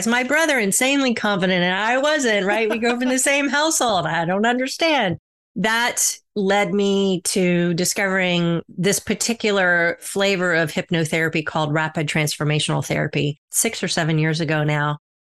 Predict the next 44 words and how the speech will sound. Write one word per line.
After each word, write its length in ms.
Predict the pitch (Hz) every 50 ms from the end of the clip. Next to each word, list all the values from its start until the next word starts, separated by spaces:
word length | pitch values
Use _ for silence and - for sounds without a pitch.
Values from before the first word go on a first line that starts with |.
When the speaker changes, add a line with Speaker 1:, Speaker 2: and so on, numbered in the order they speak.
| -
Speaker 1:
And 160 | 190 196 190 185
the 60 | 180
process 800 | - - - 226 226 240 233 - 202 185 185 185 185 165 -
of 300 | 175 - 170 170 170 165
experiencing 1120 | 175 156 - - - - 277 285 285 277 254 226 208 190 - - 185 175 175 170 165 165 -
R 140 | 156 170 165
T 180 | - - 170 160
T 180 | - 180 170
for 140 | 151 - 170
myself 680 | 156 156 151 147 - - - 214 196 165 160 160 131 - - - - - - - _ -
and 160 | 170 165 170
having 320 | 175 185 190 180 180 175 170
it 200 | 151 156 - - _ _ _ _ _ -
creating 380 | - 208 196 190 180 180 175
some 340 | - - 185 165 160 156 156
powerful, 640 | - - - 202 202 208 202 196 - - 180 165 151
deep 220 | 151 175 170 - -
shifts 380 | - - 185 165 160 - -
within 300 | 170 170 - 165 160 156
a 60 | 156
matter 360 | 151 151 156 160 160 165 160 -
of 280 | 156 151 143 143 143
weeks 640 | 156 175 220 226 - - - - - - - - - _ _ _ -
after 420 | 175 165 - - 165 160 156 147 - - - - - - _ -
twenty 280 | - 269 254 240 226
years 400 | 202 202 202 214 214 214 208 185
of 160 | 190 165 151
trying 260 | 156 - 190 180 180 175
to 80 | 165
move 380 | 170 175 175 180 185 185 175 165
some 180 | - 190 180
of 80 | 180 165
these 160 | 170 160 156
blocks 420 | 147 156 160 160 160 180 - - 175
of 100 | 147 165
my 220 | 156 151 151 -
own 260 | 160 170 185 202 214
out 180 | 226 233 240 254
of 80 | 262
the 100 | 254 254
way 520 | 254 262 262 262 269 269 269 277 277 247 -
and 140 | - 180 180
have 180 | 185 185 180 180
'em, 140 | 175 160